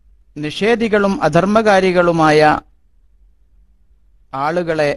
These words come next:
അല്ലാഹു സുബ്ഹാനഹു വ തആല ഇഷ്ടപ്പെടുകയില്ല. ഇന്നല്ലദീന ആമനു വ അമിലു സ്വാലിഹാത്തി വ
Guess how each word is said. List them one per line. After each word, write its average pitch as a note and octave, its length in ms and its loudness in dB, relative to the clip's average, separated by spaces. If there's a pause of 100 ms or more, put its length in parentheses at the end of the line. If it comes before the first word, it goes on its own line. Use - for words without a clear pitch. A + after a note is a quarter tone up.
(140)
അല്ലാഹു D3+ 420 -6
സുബ്ഹാനഹു D3+ 640 -4
വ C#3 40 -2 (100)
തആല C3+ 220 -8 (300)
ഇഷ്ടപ്പെടുകയില്ല. B2 840 -14 (1900)
ഇന്നല്ലദീന F#3+ 680 -4 (540)
ആമനു - 960 -14 (540)
വ D3+ 160 -10 (100)
അമിലു E3+ 320 -6
സ്വാലിഹാത്തി C#3+ 840 -4 (460)
വ D3 60 -12